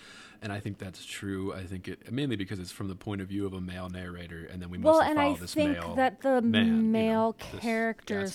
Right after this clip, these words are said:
Speaker 1: Gatsby.
Speaker 2: feel more real. The female characters in some ways feel a little bit hollow to me, but in a way that may be intentional and maybe some of it is not.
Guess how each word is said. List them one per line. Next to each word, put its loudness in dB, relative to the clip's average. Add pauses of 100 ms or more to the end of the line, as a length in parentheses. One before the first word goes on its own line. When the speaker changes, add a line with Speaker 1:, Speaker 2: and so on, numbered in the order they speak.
Speaker 1:
Gatsby. -14
Speaker 2:
feel 0 (520)
more -4
real. -2
The -2
female -4
characters -8
in -10
some -8
ways -6
feel -4
a -4
little -4
bit -6
hollow -6
to -10
me, -6
but -4
in -4
a -4
way -4
that -4 (680)
may 2
be -4
intentional 0
and 0
maybe 0
some -4
of -6
it -4
is -8
not. -4